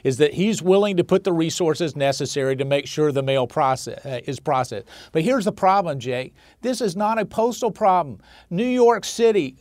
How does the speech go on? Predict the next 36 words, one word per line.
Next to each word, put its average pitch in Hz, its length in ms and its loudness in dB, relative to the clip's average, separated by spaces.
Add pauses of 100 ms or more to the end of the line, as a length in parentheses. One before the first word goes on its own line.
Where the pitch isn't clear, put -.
all 247 300 4
the 220 120 0
delays 208 600 2
in 190 120 -6
the 196 100 0
election 196 560 0
with 156 200 -4
Carol 214 280 0
Maloney 208 500 -2
and 190 100 0
all 208 160 4
the 196 120 0
others, 214 300 0 (160)
that 269 180 0
wasn't 277 320 4
a 185 80 6
postal 226 540 0
system. 226 560 -2
That 214 220 0
was 262 180 2
an 262 100 -2
election 269 560 2
process. 170 640 2 (240)
You 233 80 0
know, 226 60 4
we 262 160 0
had 226 160 0
six - 340 -4
or 190 80 0
seven 214 380 0
weeks 240 240 -4
trying 220 240 0
to 190 80 -4
count 220 240 -2
these 180 200 -2
votes. 220 360 2